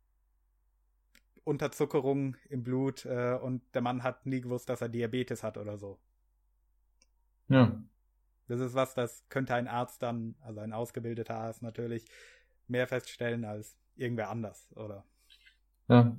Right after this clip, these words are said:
Speaker 2: ich hab, äh, äh, zu so Videos über Programmieren hab ich da mal so einen ganz tollen Spruch gesehen wie, äh, ja, ab wann ist man denn Programmierer, ne?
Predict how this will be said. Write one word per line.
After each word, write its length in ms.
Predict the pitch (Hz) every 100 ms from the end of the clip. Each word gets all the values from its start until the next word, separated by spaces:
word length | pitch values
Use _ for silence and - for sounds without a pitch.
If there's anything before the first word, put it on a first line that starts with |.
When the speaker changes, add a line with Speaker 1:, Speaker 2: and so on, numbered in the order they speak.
| -
Speaker 2:
ich 120 | 117
hab, 180 | 147 151
äh, 840 | 131 123 - 113 117 113 113 110
äh, 20 | 107
zu 200 | - 107
so 200 | 110 107
Videos 380 | 117 120 110
über 180 | 107 101
Programmieren 800 | 104 107 104 107 110 104 101 98
hab 120 | 104 101
ich 100 | 98
da 100 | 101
mal 200 | 101 98
so 160 | 101
einen 160 | 101 98
ganz 240 | 98 101
tollen 240 | - 101 98
Spruch 340 | - 110 -
gesehen 420 | - 104 104 101
wie, 320 | 101 101 98 - - _ -
äh, 360 | 104 104 104
ja, 180 | 123 117
ab 120 | 107
wann 340 | 110 131 156 143 110
ist 280 | 135 - -
man 200 | 123 123
denn 140 | 117
Programmierer, 600 | 117 113 110 117 120 95
ne? 280 | 92 110 120